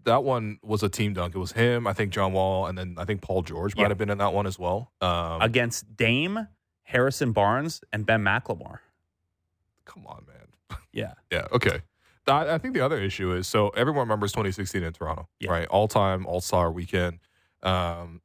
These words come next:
Speaker 1: Zach LaVine versus Aaron Gordon, incredible. Zach LaVine defends his title, which, by the way, twenty fifteen Zach LaVine dunk contest, very slept on. That one was ridiculous.
Speaker 2: Yeah, that's him and Depot, right?
Speaker 1: Yeah, I was, uh,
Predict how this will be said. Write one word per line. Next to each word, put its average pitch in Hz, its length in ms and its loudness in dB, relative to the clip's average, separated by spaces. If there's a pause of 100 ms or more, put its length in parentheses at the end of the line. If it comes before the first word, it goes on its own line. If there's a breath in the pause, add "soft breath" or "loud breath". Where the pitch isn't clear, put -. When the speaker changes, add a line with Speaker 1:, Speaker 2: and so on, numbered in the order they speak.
Speaker 1:
Zach 110 180 0
LaVine 98 240 0
versus 92 220 -4
Aaron 92 180 0
Gordon, 92 380 0
incredible. 92 500 2
Zach 92 200 0
LaVine 90 200 -4
defends 92 340 -2
his 85 120 -4
title, 87 400 0 (200)
which, 90 240 0
by 131 120 6
the 143 80 2
way, 110 80 0
twenty 117 220 -2
fifteen 104 280 -2
Zach 92 200 0
LaVine 92 180 -4
dunk 90 180 -2
contest, 104 400 2 (240)
very 113 220 2
slept 87 280 -4
on. 80 240 -4
That 117 160 4
one 104 200 0
was 85 160 -8
ridiculous. 85 720 -4
Speaker 2:
Yeah, 113 120 6
that's 110 160 0
him 151 120 2
and 127 100 0
Depot, 110 280 -2
right? 92 220 0 (360)
Speaker 1:
Yeah, 104 300 2
I 104 180 2
was, 113 320 -2
uh, 87 460 0